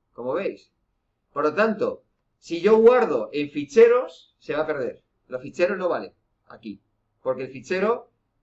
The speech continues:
como es un dino, se guarda en ficheros virtuales. Que cuando se tumba el dino,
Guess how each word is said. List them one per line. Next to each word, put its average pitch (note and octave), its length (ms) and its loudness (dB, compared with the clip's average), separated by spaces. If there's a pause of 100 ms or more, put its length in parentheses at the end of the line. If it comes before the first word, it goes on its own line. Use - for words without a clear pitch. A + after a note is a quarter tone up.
como C3 200 -4
es D#3 120 -2
un F#3 80 -8
dino, G3+ 200 -6
se G#3 140 -8
guarda G3 540 0
en C#3 180 -12
ficheros F3+ 340 -6
virtuales. F3+ 800 -6 (300)
Que C3+ 100 -12
cuando C#3 200 -6
se C3+ 160 -6
tumba F3 600 -2
el C#3 200 -10
dino, B3 420 -8